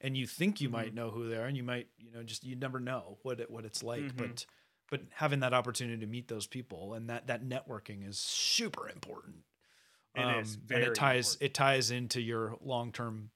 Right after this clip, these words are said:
Speaker 1: sales prospects, uh,
Speaker 2: Yep.
Speaker 1: for sure.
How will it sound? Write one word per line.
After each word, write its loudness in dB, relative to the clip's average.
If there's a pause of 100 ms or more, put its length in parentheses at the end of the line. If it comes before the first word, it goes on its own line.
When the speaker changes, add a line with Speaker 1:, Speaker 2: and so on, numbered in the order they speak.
(100)
Speaker 1:
sales 2
prospects, -2 (540)
uh, -6
Speaker 2:
Yep. -4 (160)
Speaker 1:
for -10
sure. -4